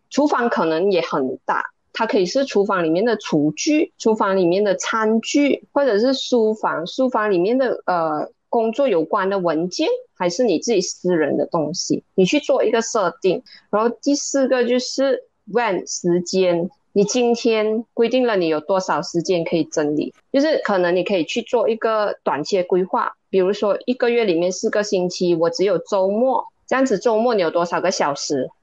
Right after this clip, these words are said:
因为时间会 affect 到你整理的速度跟完成的度，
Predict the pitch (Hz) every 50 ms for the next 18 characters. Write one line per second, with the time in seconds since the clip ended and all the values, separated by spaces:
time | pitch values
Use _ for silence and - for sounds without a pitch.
0 | _ _ - - 320 440 415 - - 403 208 208 381 311 190 208 - 254 247 247
1 | 247 247 247 - - - 185 180 - 226 - - - 233 233 240 247 247 233 196
2 | 170 160 - - 185 170 170 180 175 156 131 - 160 151 151 - - - 214 180
3 | - - 208 180 185 190 180 175 165 147 147 160 165 - 175 156 151 147 147 -
4 | - 190 180 -